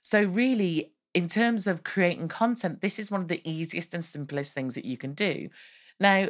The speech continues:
the other bits of content like podcasts and vlogs and going live, although saying that live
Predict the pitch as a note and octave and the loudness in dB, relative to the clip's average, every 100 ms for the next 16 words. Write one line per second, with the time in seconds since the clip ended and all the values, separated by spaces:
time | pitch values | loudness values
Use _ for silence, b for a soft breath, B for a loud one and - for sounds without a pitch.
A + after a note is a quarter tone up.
0 | - F#3 - A3+ A3+ G#3 G#3 - E3 E3 | 0 0 2 2 2 0 0 -4 -2 -2
1 | D3 E3 E3 D#3 - - D#3 D3 D#3+ D3 | -2 -2 0 0 -2 -2 -2 -2 -2 0
2 | D3+ C3+ - C#3 B2 D#3 D3+ C#3 C#3 C#3 | 2 0 -4 -8 -4 0 2 2 2 0
3 | C3 A#2+ C3+ C#3+ C#3+ C#3 D3 C#3 C#3 - | -4 -6 -2 0 0 0 0 0 -2 -6
4 | B B - B3+ B3 C4 B3+ G#3+ D3+ - | B B -4 -2 2 2 2 0 -2 0
5 | F3+ F#3 D3+ B2+ | 2 2 2 -2